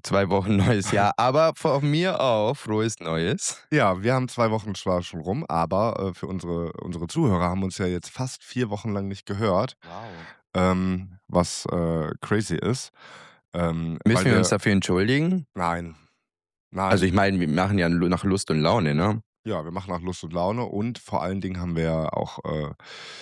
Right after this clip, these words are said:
Speaker 2: wirklich viel zu tun gehabt in letzter Zeit.
Speaker 1: Aber sei,
Speaker 2: <laughs>
Speaker 1: sei mal ehrlich, hast du auch so ein bisschen schlechtes Gewissen gehabt, dass du nichts, nichts
Speaker 2: Ja.
Speaker 1: gemacht hast?
Speaker 2: Ja.
Speaker 1: Das ist schlimm, ne? Also
Speaker 2: Vor
Speaker 1: ich
Speaker 2: allen
Speaker 1: meine,
Speaker 2: Dingen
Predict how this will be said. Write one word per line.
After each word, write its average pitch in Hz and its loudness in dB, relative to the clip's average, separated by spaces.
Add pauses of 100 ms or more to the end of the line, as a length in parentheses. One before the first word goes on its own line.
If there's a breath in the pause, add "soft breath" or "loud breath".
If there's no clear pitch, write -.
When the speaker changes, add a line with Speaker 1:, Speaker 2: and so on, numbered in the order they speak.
(200 loud breath)
Speaker 2:
wirklich 85 -2
viel 90 2
zu - -8
tun 87 0
gehabt 107 2
in 110 2
letzter 107 0
Zeit. 117 -4 (340)
Speaker 1:
Aber 104 4
sei, 107 4
Speaker 2:
<laughs> - -4
Speaker 1:
sei 117 2
mal 113 4
ehrlich, 92 2 (120)
hast 107 2
du - 4
auch 104 2
so 151 2
ein 131 4
bisschen 107 2
schlechtes 92 0
Gewissen 92 2
gehabt, 110 2
dass 92 0
du 92 0
nichts, 87 0 (180)
nichts 92 -2
Speaker 2:
Ja. 78 2
Speaker 1:
gemacht 78 0
hast? 127 -2 (220 loud breath)
Speaker 2:
Ja. 82 -2
Speaker 1:
Das 95 2
ist 101 0
schlimm, 117 2
ne? 110 4
Also - 4
Speaker 2:
Vor 107 6
Speaker 1:
ich 110 6
Speaker 2:
allen 120 4
Speaker 1:
meine, 120 6
Speaker 2:
Dingen 104 -10